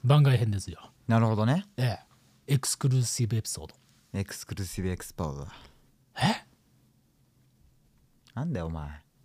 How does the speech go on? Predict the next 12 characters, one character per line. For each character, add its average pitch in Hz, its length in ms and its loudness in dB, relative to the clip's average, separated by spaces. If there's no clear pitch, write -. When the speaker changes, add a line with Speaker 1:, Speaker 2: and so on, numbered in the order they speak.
Speaker 2:
お 135 40 -4
前、 180 300 -2
な 147 60 -4
ん - 20 -6
か 113 120 0
英 160 120 2
語 190 120 0
で 175 120 2
き 196 100 0
る 175 80 2
風 120 220 -2
な、 92 240 -2